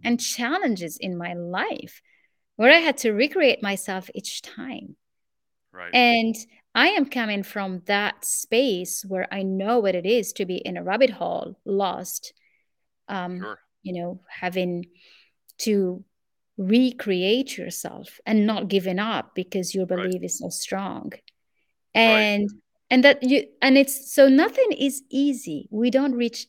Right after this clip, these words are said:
Speaker 1: anything easily.
Speaker 2: Right.
Speaker 1: And that discipline, that perseverance, that's what I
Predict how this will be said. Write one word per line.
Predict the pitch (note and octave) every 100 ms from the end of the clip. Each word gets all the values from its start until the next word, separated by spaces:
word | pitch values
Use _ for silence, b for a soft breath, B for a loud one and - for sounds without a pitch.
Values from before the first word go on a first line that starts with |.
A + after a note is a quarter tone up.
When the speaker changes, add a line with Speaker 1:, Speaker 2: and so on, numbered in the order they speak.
| -
Speaker 1:
anything | A#3 A3+ G#3+ F3+ F3 E3+ - _
easily. | G3+ A3 G#3+ - - _ _ _ _ _ _ G#3
Speaker 2:
Right. | G#3+
Speaker 1:
And | A3
that | A#3 A#3 - -
discipline, | C4+ - F#3 G3+ F#3
that | F3+ - -
perseverance, | G3+ - G#3+ G3 G3+ G#3+ - D3 - - - _ _ _ _ _ _ _ _
that's | G#3+ F3+ - -
what | G3+ F#3+
I | F#3 F#3